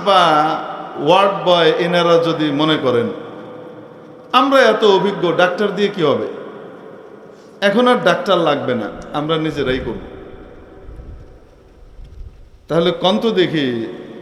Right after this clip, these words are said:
রুগী বাঁচবে না মরবে? আচ্ছা, যতই অভিজ্ঞ হোক না কেন, প্র্যাকটিক্যালে সে যত ভালোই হোক না কেন, প্রেসক্রিপশন দেওয়ার অথরিটি কিন্তু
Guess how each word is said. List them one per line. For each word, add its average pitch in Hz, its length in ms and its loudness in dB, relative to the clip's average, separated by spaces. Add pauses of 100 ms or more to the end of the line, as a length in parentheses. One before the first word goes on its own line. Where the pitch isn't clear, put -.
(240)
রুগী 156 440 0
বাঁচবে 147 420 0
না 165 120 -2
মরবে? 135 360 -2 (1300)
আচ্ছা, - 320 -14 (3250)
যতই 302 440 4
অভিজ্ঞ 285 360 4
হোক 254 300 4
না 226 120 0
কেন, 156 220 0 (360)
প্র্যাকটিক্যালে 247 680 2
সে 233 180 2
যত 175 440 0
ভালোই 190 280 4
হোক 226 260 4
না 190 100 2
কেন, 135 220 0 (1300)
প্রেসক্রিপশন 233 800 -2
দেওয়ার 165 360 2 (200)
অথরিটি 196 580 -2
কিন্তু 147 420 -6